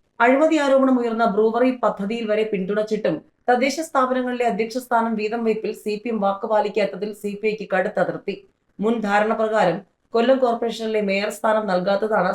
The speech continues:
സി പി ഐ ചൊടിപ്പിച്ചത്. ഇനി വിട്ടുവീഴ്ച ചെയ്യേണ്ടെന്നാണ് സി പി ഐ തീരുമാനിച്ചിരിക്കുന്നത്. മേയർ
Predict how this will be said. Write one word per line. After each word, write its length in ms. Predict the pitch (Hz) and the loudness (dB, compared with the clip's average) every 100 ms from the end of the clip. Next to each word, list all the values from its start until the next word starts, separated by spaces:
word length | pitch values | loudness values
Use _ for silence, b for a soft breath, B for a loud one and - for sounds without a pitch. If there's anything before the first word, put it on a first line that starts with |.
| - | -4
സി 120 | 208 202 | -6 -2
പി 60 | 185 | -4
ഐ 40 | 170 | -2
ചൊടിപ്പിച്ചത്. 500 | 175 180 175 170 - - - _ _ _ - | -4 -4 -6 -2 -2 -4 -10 _ _ _ -6
ഇനി 120 | 202 220 | 0 2
വിട്ടുവീഴ്ച 420 | 202 226 240 233 233 | 0 0 -4 -6 -4
ചെയ്യേണ്ടെന്നാണ് 600 | 220 202 214 226 220 185 - - | -2 0 0 0 0 -2 -4 -6
സി 100 | 208 208 | -4 0
പി 60 | 196 | 0
ഐ 20 | 175 | 0
തീരുമാനിച്ചിരിക്കുന്നത്. 800 | 170 180 180 180 156 175 175 180 - _ _ _ | -2 -2 -2 -2 -4 -2 0 -2 -4 _ _ _
മേയർ 280 | 175 202 220 | 0 2 2